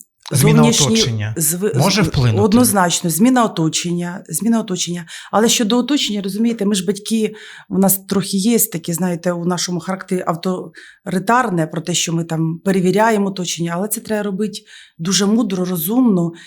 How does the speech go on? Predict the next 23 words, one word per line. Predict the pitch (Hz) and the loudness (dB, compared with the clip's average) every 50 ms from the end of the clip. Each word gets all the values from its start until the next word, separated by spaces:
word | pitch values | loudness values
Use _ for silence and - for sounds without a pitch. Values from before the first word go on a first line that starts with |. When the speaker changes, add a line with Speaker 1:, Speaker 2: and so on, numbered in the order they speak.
| - - - _ _ | -20 -20 -20 _ _
Speaker 2:
але | 185 185 190 196 208 208 - - - - - | -2 0 2 2 2 2 2 0 -4 -4 -2
теж, | 208 220 233 220 - - - | 0 2 2 2 2 0 0
е, | - 175 170 165 | -2 -4 -2 -2
ну | 160 170 185 | -2 0 2
Speaker 1:
Ну, | 175 | 2
батьки | 147 151 - - 170 | 4 2 2 2 0
ж | - 147 | 0 2
вони | 147 139 135 | 0 0 2
можуть | 147 190 208 220 - | 2 0 0 0 0
помітити, | - 143 127 113 110 113 - 117 | 0 0 0 0 0 0 0 0
що, | - - - 120 | 0 0 0 0
наприклад, | 110 98 - 160 - 131 113 - | 0 0 0 0 2 2 2 2
раніше | 120 120 131 156 156 - 131 | 2 2 2 2 2 2 2
він | 123 117 | 2 4
грався, | 107 120 120 113 - - - 117 107 - - - - - - | 4 4 4 4 2 2 2 2 0 0 -2 -8 -16 -6 0
там, | - 117 113 110 113 117 | 2 2 2 2 2 2
е, | 113 110 110 101 | 2 4 2 2
товаришував | - 127 123 123 120 - - 143 127 117 104 - | 2 4 4 4 2 2 4 4 4 4 4 2
з | - - - | 0 -2 0
Петром, | - 135 - - 147 170 175 165 151 120 | 0 0 2 4 4 4 6 4 4 4
Василем, | 127 - - - 131 131 151 170 185 202 202 - | 4 4 4 4 4 6 6 4 4 2 0 0
так, | 151 143 165 190 - - 131 | 2 2 2 2 0 -2 -2
і | 123 120 117 117 117 | 0 0 2 2 0